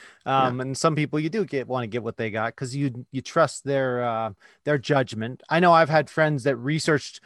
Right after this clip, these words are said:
Speaker 1: I knew they bought something. I knew they always researched stuff ahead of time. So after they did it, I was just like, "Now I can get what they got."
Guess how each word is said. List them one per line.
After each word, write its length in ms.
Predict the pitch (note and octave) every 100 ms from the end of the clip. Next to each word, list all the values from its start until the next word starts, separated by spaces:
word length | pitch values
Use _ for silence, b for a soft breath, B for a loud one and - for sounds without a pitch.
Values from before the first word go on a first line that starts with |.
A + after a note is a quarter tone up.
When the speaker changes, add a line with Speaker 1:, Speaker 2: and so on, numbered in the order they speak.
| b b
Speaker 1:
I 120 | - D#3+
knew 160 | F3+
they 160 | F#3 D#3+
bought 300 | D3+ E3 -
something. 260 | C#3+ D3
I 100 | C3+
knew 260 | B2+ C#3 D3+
they 140 | C#3+
always 240 | C3+ C#3 A2+
researched 380 | C3+ B2+ B2+ -
stuff 200 | B2+ A2
ahead 200 | A#2 B2
of 80 |
time. 320 | - G#2 F2 G2
So 160 | C3
after 260 | D3+ - C#3+
they 200 | D#3+ E3+
did 200 | C#3+ C3
it, 40 |
I 80 | B2
was 100 | A#2
just 100 | -
like, 220 | B2 A2+
"Now 180 | B2 B2+
I 60 | B2
can 120 | B2
get 120 | B2+
what 100 | B2
they 140 | B2
got." 240 | A2 G2